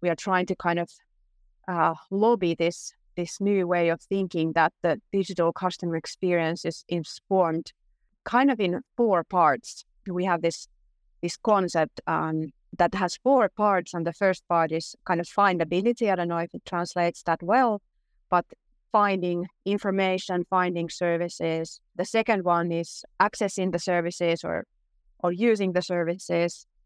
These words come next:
And then the third part is, um, waiting or processing. So all the things that happen kind of while you're, uh, waiting to get things done. And then the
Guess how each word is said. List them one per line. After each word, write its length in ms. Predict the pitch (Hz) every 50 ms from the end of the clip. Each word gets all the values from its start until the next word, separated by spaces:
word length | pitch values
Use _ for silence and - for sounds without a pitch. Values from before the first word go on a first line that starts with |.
| _ -
And 180 | - 175 175
then 340 | 160 175 170 170 165 165 - - _ _ _ _ _ _ _ _ _ _ _ _ _ _ -
the 260 | 170 160 156 165 160 - _ _ _
third 260 | - 208 208 202 190 - _ -
part 260 | 190 180 175 165 160
is, 380 | 165 165 170 - - - - _ _ _ -
um, 340 | 71 69 - - - - - _ _ _ _ _ _ _ _ -
waiting 560 | 175 202 220 226 220 214 208 208 196 196 185 -
or 300 | 170 170 170 165 165 170 _ _ -
processing. 760 | - 240 233 226 220 - 202 196 - - - 190 180 175 180
So 220 | 185 - 175 170 160
all 180 | 175 175 175
the 180 | 160 170 165 170 - _ _ _ _ _ -
things 220 | 185 180 175 - -
that 120 | 175 165
happen 520 | 160 170 185 170 175 - 175 170 165 170 170 - _ _ -
kind 220 | - 175 170 165
of 80 | 170 165 _ _ _ _ _ _ _ _ _ _ _ _ _ _ _ _ _ _
while 460 | - 175 190 196 190 185 185 180 180 180 - _ -
you're, 360 | 180 175 170 170 165 165 - -
uh, 120 | - 170 160 - -
waiting 420 | 175 170 185 175 170 170 170 175 - -
to 200 | 175 165 160 185 - -
get 160 | 185 170 160 _ _
things 240 | - 170 165 - -
done. 420 | - - 214 220 208 196 190 185 196 -
And 140 | 170 175 165
then 280 | 170 170 165 165 165
the 240 | 160 160 160 160 170